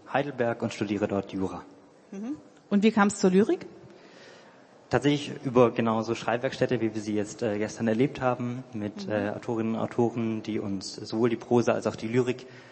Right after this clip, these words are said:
Speaker 1: äh, nahegelegt haben als Form, äh, des Ausdrucks und sich einfach mit dem, mit dem Erlebten zu beschäftigen.
Speaker 2: Mhm.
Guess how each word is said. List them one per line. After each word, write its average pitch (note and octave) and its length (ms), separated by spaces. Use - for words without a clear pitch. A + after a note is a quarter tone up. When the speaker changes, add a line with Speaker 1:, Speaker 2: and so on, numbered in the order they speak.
Speaker 1:
äh, G#2+ 280
nahegelegt G#2 520
haben G2+ 220
als G#2 140
Form, G2+ 420
äh, G2 260
des - 160
Ausdrucks G#2+ 540
und G#2 80
sich G#2 120
einfach G#2+ 260
mit G#2 120
dem, G#2 220
mit A#2 120
dem A#2 220
Erlebten G#2+ 480
zu - 80
beschäftigen. A2+ 520
Speaker 2:
Mhm. G#3 240